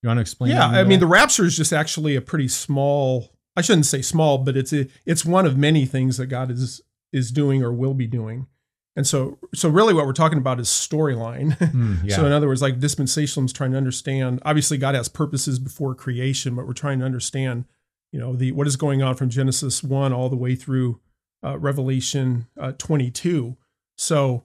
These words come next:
Speaker 2: now the rapture itself ends up being a particular view of, you know, how does the church, uh, God's people at the time of the coming day of the Lord, uh, what time is the church raptured? Is it, is it raptured right before it or in the middle of the day
Speaker 1: Right.
Speaker 2: of the Lord or at the end of it?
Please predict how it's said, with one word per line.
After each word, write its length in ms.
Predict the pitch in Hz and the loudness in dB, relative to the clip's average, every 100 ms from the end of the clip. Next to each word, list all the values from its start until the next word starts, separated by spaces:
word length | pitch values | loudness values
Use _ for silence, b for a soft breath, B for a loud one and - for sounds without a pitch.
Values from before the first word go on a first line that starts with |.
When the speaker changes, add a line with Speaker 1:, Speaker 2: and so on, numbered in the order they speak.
| - | 2
Speaker 2:
now 160 | 180 | 4
the 120 | 156 139 | 4 4
rapture 460 | 160 208 - 143 | 4 2 0 -2
itself 400 | 120 - 185 170 | -2 2 4 4
ends 140 | 143 135 | 2 2
up 120 | 135 | 2
being 180 | 143 139 | 2 0
a 60 | 123 | -2
particular 640 | - 131 156 143 135 127 | -6 -4 -4 -2 -4 -2
view 380 | 117 139 143 127 | -2 0 0 0
of, 160 | 123 - _ - | -4 -8 _ -4
you 80 | 139 | -2
know, 60 | |
how 120 | 131 | 2
does 220 | 175 156 127 | 2 2 -2
the 80 | |
church, 420 | 127 - 151 139 - _ - | -6 -2 -2 -2 -10 _ -4
uh, 140 | 127 | -4
God's 320 | 127 143 131 - | -2 -2 -2 -4
people 580 | 151 139 143 127 120 _ _ - | -4 -2 -2 -4 -4 _ _ -4
at 160 | 160 | -2
the 60 | 143 | -2
time 340 | - 165 165 | -2 2 2
of 140 | 147 131 | 2 0
the 60 | |
coming 400 | 139 - 160 143 | -4 0 2 2
day 140 | 131 143 | 2 0
of 120 | 131 | 0
the 80 | 135 | -2
Lord, 500 | 120 131 131 131 127 _ _ _ 415 | -2 -2 -2 -4 -6 _ _ _ -10
uh, 100 | - - | -10 -4
what 200 | 147 160 | -2 0
time 220 | 160 147 | 2 2
is 100 | 127 | 0
the 60 | 131 | -4
church 260 | 151 131 123 | -4 -4 -4
raptured? 460 | 143 160 - 120 120 | -6 -6 -6 -6 -6
Is 160 | 120 | -6
it, 80 | 135 | -4
is 100 | 131 | -6
it 80 | 135 | -4
raptured 320 | 131 - 131 | -6 -6 -6
right 180 | 123 127 | -6 -8
before 440 | - - 156 160 | -10 -2 2 4
it 80 | 151 | 2
or 100 | 127 | 2
in 80 | 123 | 0
the 60 | |
middle 260 | 120 135 147 | 0 -2 -2
of 100 | 143 | -2
the 60 | 143 | 0
day 120 | 151 | 2
Speaker 1:
Right. 60 | |
Speaker 2:
of 80 | 151 | 2
the 60 | 143 | 0
Lord 420 | 139 143 143 139 | 0 0 2 0
or 120 | 113 | 0
at 100 | 123 | -4
the 160 | 123 117 | -4 -2
end 140 | 139 | 0
of 100 | 131 | 0
it? 220 | 143 156 | -2 -4